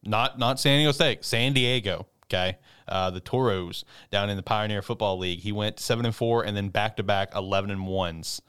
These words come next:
uh, in there, and that's when he made the jump to Stanford. Had a few bad years at Stanford, but then he kinda picked it up. Obviously, you know, had a couple good ones, including the twelve and one run, uh, winning the Orange Bowl, and then obviously, you know, that's when he jumped to the N F L, had successful time in the N F L,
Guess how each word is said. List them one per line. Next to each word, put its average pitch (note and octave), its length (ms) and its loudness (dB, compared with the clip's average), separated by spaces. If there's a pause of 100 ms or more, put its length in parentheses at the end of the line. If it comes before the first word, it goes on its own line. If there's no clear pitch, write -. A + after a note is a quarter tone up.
(420)
uh, F2+ 440 2
in G2 160 -6
there, F#2 180 2
and F2 100 -6
that's F#2+ 160 -4
when G#2+ 80 -2
he G2+ 60 -2
made F#2+ 180 -2
the F#2+ 60 -6
jump F#2+ 240 -2
to G2 60 -8
Stanford. F#2+ 480 -4
Had F#2+ 140 0
a F2 40 -10
few G2 220 -6
bad G2 280 0
years G2 220 -4
at F#2+ 60 -10
Stanford, F#2 420 -4
but F#2 60 -8
then F2+ 100 -6
he F#2 60 -6
kinda F#2+ 180 -4
picked - 260 -8
it G2 40 0
up. F#2+ 200 2
Obviously, F#2 420 -2 (360)
you G2+ 80 0
know, F#2 60 2
had F#2+ 120 0
a F#2+ 40 -8
couple G#2 280 -2
good G2 180 -2
ones, F#2+ 180 -4
including G2 320 -6
the F#2+ 80 -6
twelve G2 300 0
and G#2 160 -2
one G2 240 2
run, F#2+ 320 0 (380)
uh, F#2 160 0
winning F#2+ 300 -4
the G2 80 -4
Orange F#2 320 -6
Bowl, F2+ 200 0
and F#2+ 100 -4
then F#2 60 -2
obviously, F2+ 400 -2
you F#2+ 220 -8
know, F2+ 140 -8 (160)
that's F2 220 -4
when F#2 80 -6
he F2+ 80 -4
jumped F#2 300 -4
to F#2+ 60 -6
the - 20 -2
N F#2 60 -2
F F2+ 200 -4
L, F#2 200 2
had F2+ 180 -2
successful F#2 420 -4
time F#2 220 -4
in F#2 60 -6
the F#2 60 -6
N F2+ 80 -6
F F2 160 -6
L, A#2+ 360 2